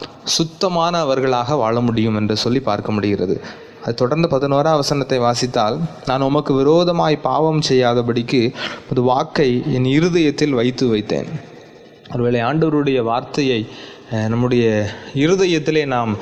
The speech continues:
அஹ், சேமித்து வைக்கும்போது, நம்முடைய சிந்தையிலே நாம் சேமித்து வைக்கும்போது, ஆண்டவருக்கு விரோதமாக பாவம் செய்கிற தருணங்களிலிருந்து நாம் தப்பிக்கொள்ள முடியுமா? ஒருவேளை இந்த உலகம்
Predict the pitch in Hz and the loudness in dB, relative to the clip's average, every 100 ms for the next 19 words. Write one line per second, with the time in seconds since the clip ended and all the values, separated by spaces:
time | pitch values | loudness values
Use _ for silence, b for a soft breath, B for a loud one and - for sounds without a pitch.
0 | B B 123 117 - 160 170 160 147 123 | B B -4 -2 0 2 2 0 2 0
1 | 123 127 110 104 - - - 135 143 139 | 0 0 2 0 -2 -10 -4 0 0 0
2 | 175 196 175 165 165 151 127 123 - 151 | 2 2 4 4 4 2 -2 -2 0 2
3 | 165 147 147 127 127 139 143 123 123 139 | 2 0 0 2 0 0 0 2 2 2
4 | 113 131 160 B B B 127 185 185 180 | 2 2 -2 B B B -2 0 2 2
5 | 170 156 139 143 160 160 151 151 156 156 | 0 2 2 2 2 0 0 0 0 -2
6 | - 135 147 156 147 143 135 135 123 127 | -2 0 0 0 0 0 0 0 -2 -2
7 | 127 143 147 139 131 127 127 156 156 127 | -2 0 0 0 2 0 0 0 0 -2
8 | 120 120 143 123 113 101 98 95 92 - | -4 -2 0 0 0 0 0 -2 -4 -8
9 | - B B B 117 110 131 131 120 120 | -20 B B B -4 0 2 2 0 0
10 | 110 127 151 160 120 143 - | 2 2 2 0 0 -4 -6